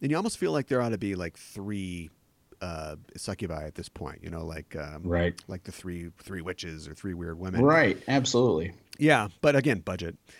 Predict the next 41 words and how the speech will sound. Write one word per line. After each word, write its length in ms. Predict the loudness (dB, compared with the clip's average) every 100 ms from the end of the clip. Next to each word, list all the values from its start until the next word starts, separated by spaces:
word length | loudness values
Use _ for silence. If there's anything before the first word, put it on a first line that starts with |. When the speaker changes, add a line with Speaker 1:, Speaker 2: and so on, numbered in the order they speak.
| -20 _
Speaker 1:
And 200 | -2 0
so, 440 | -2 2 4 4 4
uh, 460 | 2 2 2 0 -4
they 520 | -6 0 2 2 0 -2
des-, 240 | -4 -4 0
they 120 | 0
decide 340 | 2 0 0
that 100 | 0
they're 120 | 0 0
gonna 180 | -2
summon 460 | -2 -2 0 0 -2
the 120 | -4 -4
incubus, 880 | -6 -6 -10 -10 -10 -8 -8 -10 -14 _ -10
um, 540 | -6 -6 -6 -8 -12 -16 _ -18 -8
which 300 | -8 -8 -4
they 140 | -4
do 400 | -2 0 0 -4 -12 -8
in 120 | -2 0
a 80 |
scene 400 | 0 0 0 0
that 200 | 0 0
is 300 | 0 -4 -6 -8
short. 500 | -6 -4 -4 -6 -10 _ _ _ _
And 160 | -6 -6
of 120 | -4
course, 240 | -2 -2
the 80 | -4
budget 380 | -2 -2 -2 -4
is 100 | -4
still 200 | -4 -4
a 20 | -4
problem, 480 | -4 -4 -2 -4 -4
but 220 | -8 -8 -12
I 60 |
felt 280 | -12 -10 -8
like, 140 | -8 -10 _ _
you 80 | -8
know, 180 | -6 -6
was 220 | -4 -4
successfully 840 | -4 -6 -6 -4 -4 -4 -2 0 0
creepy 520 | -2 -6 -6 -10 -12